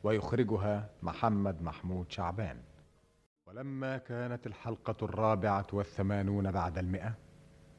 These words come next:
وفيها الليلة التالية، اتخذ شهريار الملك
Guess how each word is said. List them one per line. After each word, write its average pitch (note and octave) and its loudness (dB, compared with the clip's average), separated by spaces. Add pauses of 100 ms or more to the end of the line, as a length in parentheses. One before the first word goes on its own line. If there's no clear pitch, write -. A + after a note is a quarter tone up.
(240)
وفيها A#2+ 6
الليلة A2+ 8
التالية، G#2+ 4 (1120)
اتخذ C3+ 4
شهريار A#2+ 6
الملك G#2 4